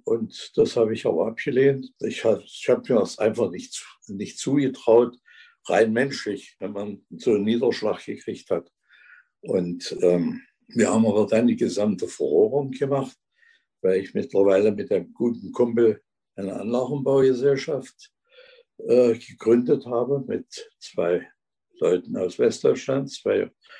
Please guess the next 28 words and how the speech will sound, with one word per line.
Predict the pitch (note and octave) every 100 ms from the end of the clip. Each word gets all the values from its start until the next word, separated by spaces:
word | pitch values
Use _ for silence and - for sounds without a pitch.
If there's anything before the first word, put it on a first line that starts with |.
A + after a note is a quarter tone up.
| -
und | - F#2 - - - - _ -
Karl | - G2+ G#2
und | - -
ich, | A#2 - - _ - - _ _ _
äh, | - G#2
aus | G2 - F#2 - - - - -
Bitterfeld. | C#3 D#3+ - D3 D3 D3 _ _ _ _ -
Nachdem | G2 F#2 - G2 F#2+ G2+ - _ _ _
Karl | - G2+ A#2 A2+ _ _ _ _
verstorben | - - - G#2+ C3+ C#3 C#3+
war, | D3 D3+ - _ _
konnte, | G#2+ F#2 G2+ F#2+ B2 _
konnte | - G2+ G#2
ich | -
das | F2+ -
nicht | A2 -
mehr | G2 F2+ F2+ -
alleine | F#2+ F2 F#2+ F#2 E2+ -
schaffen. | - G#2+ A2+ B2
Das | A2+ F2 D#2+
war | E2 -
unmöglich. | F#2 D#2 G2 - - - _ _ _ - _ _ _ _ -
Bin | G#2
dann | A2+ G2
in | F#2
der | F2+ E2
Rente | F2+ A2 B2+
gegangen | A#2+ A#2+ C3+ D#3 C#3+